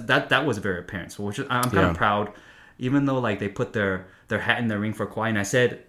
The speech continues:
Speaker 1: in our other episodes before, it was worth it just for the simple fact you have any kind of chance. And, like, I think Woj reported that if the Clippers didn't pull that P G thirteen deal, he w-,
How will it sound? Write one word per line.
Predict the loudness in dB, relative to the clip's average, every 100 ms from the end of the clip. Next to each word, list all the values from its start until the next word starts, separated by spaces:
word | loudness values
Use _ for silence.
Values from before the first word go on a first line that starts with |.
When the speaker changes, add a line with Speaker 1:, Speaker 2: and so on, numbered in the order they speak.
| _
Speaker 1:
in | -4
our | -2 -2
other | -2 -2 -2
episodes | -4 -6 -8 -8
before, | -4 -2 0
it |
was | -2
worth | -2 -2 -2
it | -4 -6 _ _
just | -4 -2 0
for | -2
the | -2
simple | -4 -4 -2 -4
fact | -4 -4 -4
you | -6
have | -6 -6
any | -4 -4 -4
kind | -4 -6
of |
chance. | -6 -6 -6 -8 -14 _ _ -20 _ _ _ _ -6
And, | -2 -2 -4 -8
like, | -6 2
I | 2
think | 2 -2 -6 -14 -4
Woj | 2 4 4 0
reported | -4 -4 -2 -2 -2
that | -4 -4 -8
if | -10 -10 -20 _ _ -10
the |
Clippers | -6 -4 -2 -2 -2
didn't | -2 -2 -4 -6
pull | -6 -4
that | -6 -8
P | -8
G | -6
thirteen | -6 -6 -6
deal, | -6 -6
he | -4
w-, | -4 -4 -8